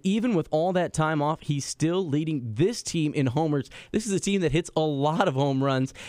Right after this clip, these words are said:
He's just one off the lead for R B I. He still has a chance to get to forty homers this season, which is incredible.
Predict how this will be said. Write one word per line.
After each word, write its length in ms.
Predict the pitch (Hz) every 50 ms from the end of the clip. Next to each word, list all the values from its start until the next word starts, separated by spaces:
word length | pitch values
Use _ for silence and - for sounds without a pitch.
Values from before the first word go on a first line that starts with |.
| - - -
He's 160 | 143 143 -
just 180 | 147 156 117 120
one 320 | 107 120 156 190 214 202
off 320 | - 147 151 165 170 -
the 100 | - 147
lead 300 | 135 131 151 165 170 139
for 180 | - 135 - -
R 160 | 147 156 165
B 160 | 147 143 143
I. 280 | 143 147 151 151 143 143 - - - - -
He 100 | - 127
still 280 | - - 175 190 202
has 120 | 196 165 131
a 60 | 117
chance 280 | - - 156 156 151 -
to 80 | - 123
get 140 | 147 165 -
to 100 | 143 120
forty 480 | - - - 160 175 208 226 202 156
homers 400 | 135 131 160 202 202 165 135 123
this 180 | - 143 139 131
season, 300 | - 143 139 123 139 135
which 160 | 135 131 -
is 100 | 139 117
incredible. 760 | 123 120 113 - - 185 208 226 202 127 113 110 107 110 -